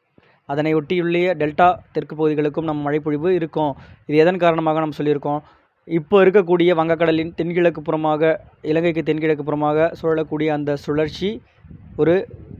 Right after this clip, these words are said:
காற்றின் ஈர்ப்பை வந்து வடகிழக்கிலிருந்து பெறக்கூடிய ஒரு சதவீதம் என்பது அதிகமாக இருக்கக்கூடிய ஒரு சூழ்நிலை இருக்கும். கிழக்கு காற்று அலைவுகள் அந்த டைம்ல கிடைக்காது. அதனால என்ன ஆகும்னா, மழை பொழிவு வெப்ப உயர்வுக்கு பின்பு ஆங்காங்கே மதிய வேளையில சில இடங்கள்ல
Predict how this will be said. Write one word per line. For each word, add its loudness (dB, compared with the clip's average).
காற்றின் -2
ஈர்ப்பை 0
வந்து -2
வடகிழக்கிலிருந்து 0
பெறக்கூடிய -2
ஒரு -2
சதவீதம் -2
என்பது -4
அதிகமாக -6
இருக்கக்கூடிய -6
ஒரு -4
சூழ்நிலை -6
இருக்கும். -6
கிழக்கு -2
காற்று -2
அலைவுகள் -2
அந்த -2
டைம்ல 0
கிடைக்காது. -2
அதனால 0
என்ன -2
ஆகும்னா, -2
மழை -2
பொழிவு -2
வெப்ப -4
உயர்வுக்கு -4
பின்பு -4
ஆங்காங்கே -2
மதிய 2
வேளையில 2
சில -4
இடங்கள்ல 0